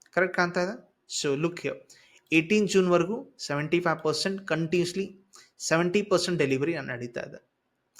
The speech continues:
Even ನೈನ್ಟೀನ್ ಜೂನ್ಗೂ ಸಿಕ್ಸ್ಟಿ ಫೋರ್ ಫೈವ್ ಪರ್ಸೆಂಟ್ something ನಡೆದಿದೆ. ಟ್ವೆಂಟಿ ಏಟ್ ಜೂನ್ಗೆ ಎಪ್ಪತ್ತಾರು ಪರ್ಸೆಂಟ್. So ನಿಮ್ಗೆ ಏನ್ ಅನ್ಸುತ್ತೆ? ಮಾರ್ಕೆಟ್ ಬ್ರೇಕ್‌ಔಟ್ ಏನೋ ಇಪ್ಪತ್ತು ಜೂನ್ಗೆ ಆಗಿದೆ,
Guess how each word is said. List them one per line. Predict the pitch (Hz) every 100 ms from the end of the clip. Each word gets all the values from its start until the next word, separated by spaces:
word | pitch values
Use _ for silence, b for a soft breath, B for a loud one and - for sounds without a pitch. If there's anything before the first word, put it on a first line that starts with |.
| B B -
Even | 175
ನೈನ್ಟೀನ್ | 180 165 160 202
ಜೂನ್ಗೂ | 180 180 202
ಸಿಕ್ಸ್ಟಿ | 208 147 - 165
ಫೋರ್ | 170 156
ಫೈವ್ | 160 151
ಪರ್ಸೆಂಟ್ | 156 147 151
something | 147 139 151
ನಡೆದಿದೆ. | 151 139 147 196 - - _ -
ಟ್ವೆಂಟಿ | 160 175 175 220
ಏಟ್ | 202
ಜೂನ್ಗೆ | 175 156 151
ಎಪ್ಪತ್ತಾರು | 196 135 131 143 135 127
ಪರ್ಸೆಂಟ್. | 123 120 135 - _ B B -
So | - 196
ನಿಮ್ಗೆ | 151 185 220
ಏನ್ | 208
ಅನ್ಸುತ್ತೆ? | 196 196 185 226 202
ಮಾರ್ಕೆಟ್ | 135 135 - 196
ಬ್ರೇಕ್‌ಔಟ್ | 143 139 139 196
ಏನೋ | 202
ಇಪ್ಪತ್ತು | 190 175 185 165
ಜೂನ್ಗೆ | 175 156
ಆಗಿದೆ, | 135 139 123